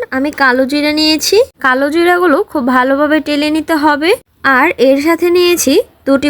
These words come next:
বড় সাইজের পেঁয়াজ, একটি রসুন কোয়াগুলো ছিলে নিয়েছি, আর এখানে শুকনা মরিচ নিয়েছি।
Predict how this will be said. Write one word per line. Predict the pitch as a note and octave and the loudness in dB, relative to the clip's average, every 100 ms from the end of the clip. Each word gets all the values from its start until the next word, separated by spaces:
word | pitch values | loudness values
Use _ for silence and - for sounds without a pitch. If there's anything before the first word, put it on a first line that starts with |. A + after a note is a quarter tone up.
| C4+ | 0
বড় | C#4+ D4+ D4 | 2 0 0
সাইজের | C4+ A#3 C4 A4 - | 0 2 0 0 0
পেঁয়াজ, | C4+ B3+ E4 - - _ _ _ | 0 2 0 -4 -16 _ _ _
একটি | A#3+ C#4 - E4 E4+ | -4 -4 -2 0 0
রসুন | E4+ B3+ F4+ A#4+ | 0 0 -2 -2
কোয়াগুলো | D4 C4+ D4 E4 B3+ F4+ - | 0 0 0 0 0 -2 -4
ছিলে | D4 C#4 C#4+ | -4 -2 -2
নিয়েছি, | D4 D4+ D4 G4 C#5 - _ _ - | -2 -4 0 0 0 -4 _ _ -2
আর | B3 D4 D#4 | 0 0 -2
এখানে | - C#4+ B3 A#4+ - | 0 -2 0 -2 -2
শুকনা | C#4 D4 D4 C#4+ | -4 -2 -2 0
মরিচ | D4 D4+ D#4 | -2 -2 -4
নিয়েছি। | D#4+ D#4+ D#4 | -2 -2 2